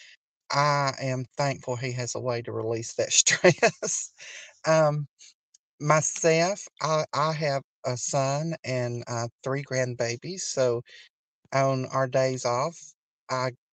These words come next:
head to North Alabama, where I'm originally from, and spend time with family. Uh, to me, that's more important than anything.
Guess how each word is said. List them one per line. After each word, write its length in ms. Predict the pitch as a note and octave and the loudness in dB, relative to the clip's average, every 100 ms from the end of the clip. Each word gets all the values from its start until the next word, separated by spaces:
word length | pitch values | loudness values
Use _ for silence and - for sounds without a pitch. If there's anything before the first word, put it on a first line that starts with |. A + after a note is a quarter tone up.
| _ | _
head 320 | A#2 C#3+ C3+ C3 | -4 0 0 0
to 100 | B2+ | -4
North 280 | C3 C#3 C3+ | 0 0 0
Alabama, 680 | A#2+ B2 B2 B2 A#2+ C3+ E3+ | -2 0 0 -2 -2 -4 -4
where 240 | C#3+ B2+ | 0 0
I'm 220 | B2 A#2+ | 0 -2
originally 520 | A#2 B2 B2 - B2 B2 | -4 -4 -4 -6 -6 -8
from, 420 | - A2+ A#2+ E3+ - | -4 -2 -2 -4 -8
and 320 | B2 A#2+ A#2 - - - - - | -8 -6 -8 -12 -20 -20 -20 -16
spend 360 | - D#3 D#3 D3 | -2 2 2 0
time 300 | D3 C#3+ D3 | -4 -4 -4
with 140 | C#3 - | -6 -8
family. 560 | C3+ B2 G#2+ - - A#2+ - - | -8 -8 -8 -12 -14 -16 -18 -12
Uh, 300 | A#2+ A2+ A2+ A#2 | -8 -8 -10 -12
to 100 | - | -6
me, 180 | C3 C3 | -4 -2
that's 360 | B2 B2+ - A#2+ | -2 -2 -2 -4
more 340 | B2+ C3 C3 | -4 -2 -2
important 560 | B2 B2 - B2 B2 A#2 | -4 -8 -6 -6 -6 -6
than 180 | A#2 G#2+ | -10 -10
anything. 680 | G#2 G2 A2 - F#2 C2 | -14 -14 -14 -12 -12 -12